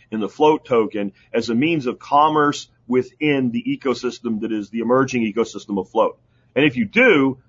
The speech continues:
then since I think the strike price on is, like, forty cents, uh, a, a token, then maybe you throw a few hundred bucks or a few thousand bucks, depending on what, you know, money laying around that you don't mind losing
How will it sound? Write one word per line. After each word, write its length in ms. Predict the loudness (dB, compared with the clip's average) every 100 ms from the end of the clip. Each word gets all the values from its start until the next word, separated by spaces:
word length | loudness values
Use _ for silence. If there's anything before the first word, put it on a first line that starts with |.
| _ 0
then 180 | 0 0
since 320 | -2 -2 0
I 120 | -2
think 200 | -2 -6
the 80 | -10
strike 320 | -4 -4 -2
price 240 | -4 -4
on 140 | -4 -6
is, 100 | -4
like, 160 | -6
forty 240 | -4 -6 -6
cents, 440 | -6 -8 -8 -18 -10
uh, 120 | -8
a, 480 | -8 -12 -16 -12 -12
a 40 |
token, 580 | 0 2 4 2 0 0 _ 0
then 160 | 2 6
maybe 220 | 6 6
you 100 | 6
throw 220 | 6 4
a 20 |
few 140 | 4 2
hundred 160 | 2
bucks 400 | 4 4 2 0
or 60 | -4
a 40 |
few 140 | -4 -2
thousand 300 | -2 -2 -2
bucks, 200 | -2 0
depending 260 | -2 0
on 140 | 0 2
what, 320 | 4 4 2 _ _ _ _ _
you 120 | 0
know, 240 | 0 -2 -8 -8
money 380 | 2 4 4 4
laying 320 | 2 2 0
around 320 | 0 2 2
that 60 | 0
you 100 | 0
don't 160 | 0 0
mind 260 | -2 0
losing 640 | 4 4 2 -6 -6 -8